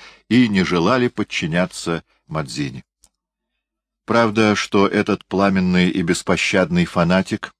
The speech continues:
оказывавший такое неотразимое действие на друзей и на врагов одним взглядом своих больших черных глаз,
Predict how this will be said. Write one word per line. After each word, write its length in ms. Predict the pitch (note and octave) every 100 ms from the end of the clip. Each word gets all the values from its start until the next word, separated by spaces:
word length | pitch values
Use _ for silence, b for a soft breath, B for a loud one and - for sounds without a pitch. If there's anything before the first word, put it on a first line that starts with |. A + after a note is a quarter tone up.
| _ _ _ b b
оказывавший 800 | D2+ F#2 F2+ D#2+ D#2+ - F2+ E2
такое 420 | E2+ - F2+ F2
неотразимое 800 | F2 F2+ F2+ F2+ F2+ F2+ F2+ D#2+
действие 500 | F2 E2+ - E2+ D#2+
на 100 | E2
друзей 520 | E2 D#2+ D2+ F2+ G#2 b b b
и 100 | E2+
на 100 | D#2+
врагов 540 | D#2 E2 E2+ G2 - - B
одним 380 | D#2 D2 F2+ F2
взглядом 560 | D#2 D2+ F2 G2 E2+ C#2+
своих 380 | - E2 D#2
больших 420 | D#2 F2+ - F#2+ -
черных 480 | F2+ E2 D#2 C#2+
глаз, 500 | C#2+ E2 F#2 G#2 -